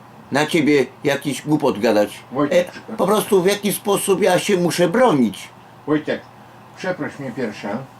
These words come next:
Speaker 2: a później ciebie.
Speaker 1: No, przepraszam za to, że po prostu takie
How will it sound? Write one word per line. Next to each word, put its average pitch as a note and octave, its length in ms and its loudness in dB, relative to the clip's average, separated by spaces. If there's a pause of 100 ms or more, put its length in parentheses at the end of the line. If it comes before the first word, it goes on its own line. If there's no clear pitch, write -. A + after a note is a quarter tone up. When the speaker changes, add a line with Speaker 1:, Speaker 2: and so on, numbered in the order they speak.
(220)
Speaker 2:
a A2 80 -6
później C3+ 360 -6
ciebie. D2+ 180 -16 (640)
Speaker 1:
No, G#3 260 2 (1040)
przepraszam G3 680 2 (300)
za F3 220 0
to, D#3+ 320 2
że C#3+ 400 2
po E3 100 -6
prostu D3 240 -4
takie D#3+ 460 2